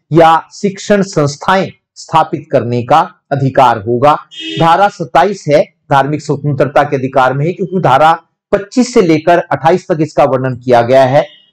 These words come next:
तो धारा जो सत्ताईस है, इस धारा में यह कहा गया है, धारा को अनुच्छेद भी हम कह सकते हैं, अनुच्छेद। तो इस धारा में यह कहा गया है कि किसी भी व्यक्ति को ऐसा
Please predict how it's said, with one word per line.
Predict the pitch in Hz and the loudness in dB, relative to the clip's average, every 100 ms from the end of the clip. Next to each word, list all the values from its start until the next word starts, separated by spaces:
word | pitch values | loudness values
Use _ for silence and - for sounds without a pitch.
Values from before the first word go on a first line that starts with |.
| - | -2
तो | 170 | 0
धारा | 156 156 180 190 190 151 | 2 2 4 2 0 -4
जो | 180 | -6
सत्ताईस | 185 143 151 190 202 143 | -2 0 2 0 -2 0
है, | 139 185 _ _ - | 0 0 _ _ -4
इस | 226 - | -4 0
धारा | 165 170 202 | 0 2 2
में | 202 202 202 - - | 0 -2 -2 -6 -6
यह | 160 170 | 2 4
कहा | 170 143 165 | 4 0 0
गया | 165 156 | 0 0
है, | 160 | 0
धारा | 131 147 | 2 2
को | 160 165 | 0 -4
अनुच्छेद | 147 180 175 | -2 0 2
भी | 170 | 0
हम | 151 143 | -2 0
कह | 127 | -2
सकते | - 120 - | -2 -8 -2
हैं, | 151 | 0
अनुच्छेद। | 143 143 180 123 - _ _ 196 | 0 0 0 0 -2 _ _ -4
तो | |
इस | 196 - | -2 -2
धारा | 143 160 196 | 0 2 2
में | 190 202 | 0 -4
यह | 190 156 156 | 0 2 2
कहा | 151 147 | 0 0
गया | 175 127 110 | 0 0 0
है | 110 139 165 - _ _ - | 2 2 2 0 _ _ -12
कि | 185 | -4
किसी | 190 - 214 208 | -2 0 0 0
भी | 165 226 | 2 2
व्यक्ति | 170 - - 139 120 | 2 0 -6 -8 -4
को | 143 156 180 _ _ _ - | 2 2 2 _ _ _ 2
ऐसा | 165 285 285 208 196 202 | 4 4 -2 0 2 2